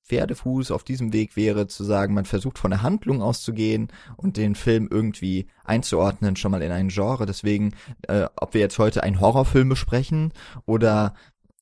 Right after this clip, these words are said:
ein Thriller oder ein Drama, das, äh, ist eigentlich eine Frage, die werden wir jetzt auf jeden Fall mal nicht mehr beantworten, ähm,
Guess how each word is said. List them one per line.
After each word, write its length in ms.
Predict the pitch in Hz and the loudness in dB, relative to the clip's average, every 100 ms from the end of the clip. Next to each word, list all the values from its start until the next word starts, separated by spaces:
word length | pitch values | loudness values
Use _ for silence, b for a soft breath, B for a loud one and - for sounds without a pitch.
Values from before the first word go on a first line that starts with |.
| - | -8
ein 80 | 104 | -8
Thriller 580 | - 113 151 175 175 180 B | 0 4 4 2 -2 -6 B
oder 160 | - 107 | -4 -2
ein 100 | 104 | -2
Drama, 600 | 98 101 110 139 135 135 b b | -2 -4 -2 -2 -2 -4 b b
das, 320 | - 110 - - - | -4 -4 -6 -14 -10
äh, 300 | - 101 101 104 113 _ - | -4 -2 -2 -4 -10 _ -6
ist 120 | 120 | -2
eigentlich 240 | 101 127 | -2 -2
eine 60 | 120 | -4
Frage, 340 | - 101 113 117 | -4 -2 0 -2
die 180 | 104 98 | -4 -8
werden 640 | 101 - - - 107 110 | -12 -14 -8 -2 0 2
wir 100 | 101 | 0
jetzt 360 | 101 - - | 0 -4 -6
auf 160 | 80 - | -4 -2
jeden 120 | 117 | 0
Fall 80 | 110 | 0
mal 120 | 104 107 | 0 0
nicht 160 | 107 | -2
mehr 140 | 101 101 | -2 -2
beantworten, 920 | - 123 - 147 156 - 156 160 175 _ _ _ _ _ - | -2 -2 -2 0 -2 -4 -4 -4 -8 _ _ _ _ _ -4
ähm, 440 | 113 117 120 117 | 0 0 0 -4